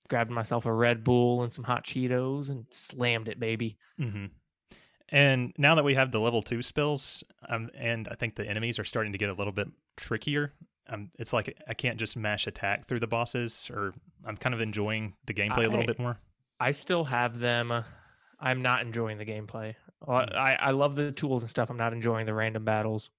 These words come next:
Speaker 1: 'cause there's a lot of 'em.
Speaker 2: <laughs> Yeah,
Speaker 1: Uh,
Speaker 2: there's a
Speaker 1: so I
Speaker 2: couple
Speaker 1: still ha-,
Speaker 2: dungeons in
Speaker 1: I
Speaker 2: this
Speaker 1: still
Speaker 2: section
Speaker 1: have
Speaker 2: where it's, like,
Speaker 1: everybody set
Speaker 2: constant.
Speaker 1: on auto.
Speaker 2: Yeah.
Speaker 1: So I have Rudy and what's his face set on, uh, um, I think there's a balanced section.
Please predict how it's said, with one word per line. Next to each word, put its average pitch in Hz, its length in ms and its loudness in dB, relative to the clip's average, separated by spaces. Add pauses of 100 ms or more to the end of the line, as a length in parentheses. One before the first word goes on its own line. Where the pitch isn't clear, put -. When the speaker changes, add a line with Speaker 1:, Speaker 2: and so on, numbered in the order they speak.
(120)
Speaker 1:
'cause 120 140 -2
there's 117 140 6
a 113 60 4
lot 107 240 0
of 107 80 -4
'em. 107 220 -6
Speaker 2:
<laughs> - 60 -20 (760)
Yeah, 104 120 2
Speaker 1:
Uh, - 20 2
Speaker 2:
there's 110 140 4
a - 20 2
Speaker 1:
so 135 80 0
I 120 40 4
Speaker 2:
couple 113 180 4
Speaker 1:
still 95 100 4
ha-, - 60 4
Speaker 2:
dungeons 98 500 -2
in 113 100 -4
Speaker 1:
I 131 40 0
Speaker 2:
this 123 80 -2
Speaker 1:
still 160 140 0
Speaker 2:
section 147 180 2
Speaker 1:
have 123 100 2
Speaker 2:
where 120 40 0
it's, 117 100 0
like, 117 160 2
Speaker 1:
everybody 110 140 0
set 113 140 2
Speaker 2:
constant. 110 200 -2
Speaker 1:
on 113 140 -4
auto. 107 300 -6 (680)
Speaker 2:
Yeah. 95 160 -4
Speaker 1:
So 135 160 0
I 131 100 4
have 120 260 2
Rudy 127 580 2
and 113 640 0 (220)
what's 123 200 -2
his 123 140 -4
face 120 500 -4
set - 440 -2
on, 107 480 -4 (160)
uh, 113 300 -4 (100)
um, - 320 -6 (340)
I - 40 -14
think 131 140 -4
there's 123 140 0
a 113 60 -2
balanced 113 720 -2 (320)
section. 131 520 -4